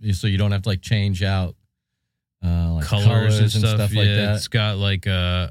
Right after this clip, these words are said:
Speaker 2: the reactive temperature is much higher. So, like, it, uh, once it sets, it doesn't remelt at the
Speaker 1: Mm-hmm.
Speaker 2: same temperature. Let's see. Reactive P U R hot melt adhesives currently represent the highest quality level in edge banding.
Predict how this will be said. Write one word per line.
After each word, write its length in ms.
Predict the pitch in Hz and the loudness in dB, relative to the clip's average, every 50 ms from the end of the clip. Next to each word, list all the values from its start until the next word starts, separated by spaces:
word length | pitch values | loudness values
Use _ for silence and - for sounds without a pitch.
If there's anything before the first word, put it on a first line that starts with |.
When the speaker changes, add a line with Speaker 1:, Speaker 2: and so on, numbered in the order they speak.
| - 90 | -6 -6
Speaker 2:
the 200 | 95 95 95 92 | -4 -2 -2 -2
reactive 760 | 85 90 98 95 95 95 95 101 101 98 - - 107 101 92 92 | 0 0 0 0 2 2 0 0 -2 -2 -2 -2 -2 -2 -2 -2
temperature 720 | - - 104 98 95 113 101 - - 107 101 98 101 101 | -2 -2 -2 -2 -2 -4 -6 -2 -2 0 0 2 0 0
is 240 | 98 95 92 87 90 | 0 0 -2 -2 -2
much 300 | 101 98 98 98 90 - | -2 0 0 -2 -2 -4
higher. 720 | - - - 98 98 92 95 95 98 98 98 98 98 98 98 | -10 -8 -4 -4 -2 0 0 0 0 0 0 0 0 -2 -2
So, 280 | 95 - - 95 90 90 | -2 -2 -4 -2 -2 -2
like, 260 | 90 90 90 87 - | -2 -2 -2 -4 -4
it, 160 | 90 - - _ _ _ _ | -6 -8 -8 _ _ _ _
uh, 260 | - 92 87 87 87 85 | -6 -4 -2 -2 -2 -2
once 320 | 87 87 95 98 98 98 | -2 0 0 0 0 0
it 180 | - 95 82 - _ - | -2 -4 -6 -8 _ -10
sets, 800 | - - - - - 104 101 104 101 - - - - - - - _ _ _ _ _ _ _ _ _ _ | -8 -8 -6 -4 -2 0 0 0 -2 -4 -8 -10 -10 -10 -10 -14 _ _ _ _ _ _ _ _ _ _
it 140 | 98 95 - | -4 -2 -2
doesn't 360 | 110 107 101 98 98 85 90 | -2 -2 0 -2 -2 -2 -2
remelt 680 | 92 98 101 101 98 92 95 92 90 92 98 101 - - | -2 0 0 0 0 0 0 0 0 -2 -2 -4 -4 -4
at 80 | 95 98 | -2 0
the 60 | 101 | 2
Speaker 1:
Mm-hmm. 20 | 98 95 98 | 2 2 2
Speaker 2:
same 240 | 104 98 98 107 101 | 2 2 2 2 0
temperature. 640 | - - 92 90 95 98 90 - 101 95 95 92 - - _ _ _ _ _ _ _ _ _ _ _ _ _ _ _ | 0 0 -2 -2 -2 -4 -4 -2 -2 0 0 -2 -4 -6 _ _ _ _ _ _ _ _ _ _ _ _ _ _ _
Let's 140 | 101 98 - | -8 -8 -8
see. 300 | - - 78 71 71 85 85 90 - _ _ _ _ _ _ _ _ _ _ _ _ _ _ _ _ _ _ _ _ - _ - _ _ _ _ _ _ _ _ _ _ | -8 -8 -8 -6 -6 -6 -6 -8 -10 _ _ _ _ _ _ _ _ _ _ _ _ _ _ _ _ _ _ _ _ -20 _ -20 _ _ _ _ _ _ _ _ _ _
Reactive 500 | - 104 107 123 139 151 - 160 147 123 - | -2 -2 0 -2 -2 -4 -6 -6 -6 -2 0
P 120 | - 185 | -2 0
U 160 | 139 135 131 123 | 0 -2 -2 -2
R 140 | 123 123 | -2 0
hot 220 | 117 117 117 117 98 | 0 0 0 -2 -2
melt 240 | 107 117 117 113 110 | -2 -2 0 0 0
adhesives 640 | 107 104 127 147 147 143 - 143 139 139 123 - | 0 0 0 -2 -2 -4 -4 -4 -4 -4 -4 -4
currently 240 | - 120 117 120 117 | -2 -2 0 0 0
represent 400 | 113 110 110 101 101 107 101 95 | 0 0 -2 0 0 -2 -2 -2
the 60 | - | -2
highest 400 | 92 95 107 113 123 131 - - | -2 0 0 0 0 -2 -4 -6
quality 340 | _ - 104 101 107 107 110 | _ -2 -2 0 0 0 0
level 300 | 107 104 101 101 104 107 | 0 0 0 0 0 0
in 80 | 110 110 | 0 0
edge 220 | 117 123 120 - | 0 -2 -4 -6
banding. 360 | - 82 78 80 78 85 90 | -6 -6 -4 -2 -2 -2 -4